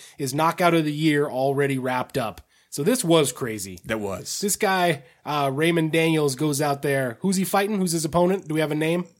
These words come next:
Speaker 1: Does it
Speaker 2: Yes.
Speaker 1: matter?
Speaker 2: Yeah, I forget the guy's name. Right, I know the guy was making his pro debut, though.
Speaker 1: Okay, so just
Speaker 2: So
Speaker 1: someone Raymond Daniels is gonna go out there and get some good rounds from. Some
Speaker 2: Well,
Speaker 1: good work.
Speaker 2: Raymond Daniels, I believe, had one fight in Strikeforce, like, ten years ago,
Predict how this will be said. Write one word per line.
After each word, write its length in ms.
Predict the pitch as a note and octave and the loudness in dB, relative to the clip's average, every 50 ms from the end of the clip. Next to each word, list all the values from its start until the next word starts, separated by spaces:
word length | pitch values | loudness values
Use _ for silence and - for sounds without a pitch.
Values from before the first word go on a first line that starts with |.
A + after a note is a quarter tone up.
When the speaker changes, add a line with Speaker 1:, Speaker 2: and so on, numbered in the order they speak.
| _ | _
Speaker 1:
Does 140 | - D#3+ C#3+ | -4 -2 2
it 80 | D3+ D#3 | 4 6
Speaker 2:
Yes. 220 | D3 C3+ B2 E3 | 6 6 6 6
Speaker 1:
matter? 320 | F3 F#3 F#3 - - - _ D#2+ E2 F#2+ | 4 4 0 -2 -6 -12 _ -20 -16 -8
Speaker 2:
Yeah, 420 | C3+ C3 C#3 C3+ A#2+ A2+ G2+ F#2+ - | 0 2 4 6 6 4 2 0 -2
I 180 | - - B2+ B2 | 0 2 2 2
forget 260 | A2 C3+ C3 C#3+ C#3+ | 0 0 0 0 2
the 80 | C#3+ C3+ | 2 2
guy's 160 | C3+ C3 A#2+ | 2 2 2
name. 280 | C3 B2+ B2+ A#2 A2 A2 | 0 0 0 0 2 2
Right, 160 | A2 G#2+ G#2+ - C3 A#2 F#2 E2 | 2 0 0 -2 -8 -8 -6 -2
I 140 | D#2+ D3 D3+ | 2 2 4
know 200 | D#3 E3 F3+ F3+ | 4 6 4 4
the 100 | E3+ D#3+ | 4 4
guy 140 | D#3 D#3+ D#3 | 4 4 4
was 100 | D3 C3+ | 4 4
making 200 | C3+ C#3+ B2+ A#2 | 2 0 0 -2
his 100 | A2+ - | -4 -4
pro 240 | - - - D3+ C3 | -2 4 4 4 6
debut, 400 | B2 A#2+ A2+ G2+ G#2 A#2+ A#2 A2 | 6 2 2 2 0 0 0 0
though. 80 | F#2+ | -2
Speaker 1:
Okay, 220 | F#2+ G2 C3 A#2 A2 | -2 -2 -2 -2 -2
so 100 | - D#3 | -2 0
just 200 | C#3 C3+ A2+ G#2 | 2 2 4 4
Speaker 2:
So 20 | |
Speaker 1:
someone 320 | - F3+ E3 E3 D#3+ D3+ D3+ | 4 4 4 4 4 4 4
Raymond 260 | D#3 D#3 D3 C#3+ C#3 | 2 2 2 2 2
Daniels 280 | D3 C#3+ C#3+ C#3 B2+ | 2 2 2 2 0
is 40 | B2 | -2
gonna 180 | B2+ C3 C#3 C3 | -2 -2 -2 0
go 140 | C3 C3+ C3 | 0 0 0
out 100 | B2+ B2+ | 0 0
there 120 | C#3+ B2+ | -4 -4
and 80 | B2 B2 | -4 -4
get 120 | C3+ C3 | -4 -4
some 160 | - B2+ A#2 | -4 -6 -4
good 160 | B2 C3+ A#2 | -4 -4 -4
rounds 360 | A#2 B2 B2+ C3 C3 B2+ A#2+ - | -2 -2 -2 -2 -2 -2 -2 -4
from. 260 | - B2 G#2+ F#2 G2+ - - - | -6 -6 -10 -10 -12 -14 -4 2
Some 80 | - G#3+ | 4 4
Speaker 2:
Well, 120 | G3 F3+ | 6 6
Speaker 1:
good 100 | D#3 C3+ | 4 2
work. 320 | B2 C3+ D3 C3+ A2+ - - - - G#3 | 0 0 0 0 -2 -6 -14 -16 -8 0
Speaker 2:
Raymond 340 | E3 F3 G#3 A3 G#3 E3+ | 2 4 4 4 4 4
Daniels, 340 | E3+ F3+ F3+ F3 D#3+ C#3 B2 | 4 4 4 4 2 2 2
I 80 | C#3 C3 | 2 0
believe, 280 | A#2+ B2+ C3 C3+ B2+ | 0 0 0 0 0
had 180 | B2 C3 B2 A#2 | 0 -2 -4 -2
one 200 | A2 D3 E3 F#3 | -2 -2 -2 0
fight 200 | F3+ F3 D#3+ D#3+ | 0 0 0 0
in 80 | C3+ B2 | 0 -2
Strikeforce, 720 | A2 - - B2+ C3 B2+ - - - G#2 F#2+ F#2+ - - | -4 -4 -2 -2 -2 -2 -4 -8 -8 -8 -8 -8 -6 -4
like, 260 | A2 G#2 G2 F#2+ - _ _ - | -2 -2 -2 -2 -6 _ _ -14
ten 260 | - - D3+ C#3 C3+ | -12 -8 -6 -4 -4
years 320 | B2+ A#2 A#2+ B2+ B2+ G#2+ G#2+ | -2 -2 -2 -2 -2 -4 -6
ago, 380 | G2 - - - - C3+ - | -10 -12 -14 -14 -14 -18 -20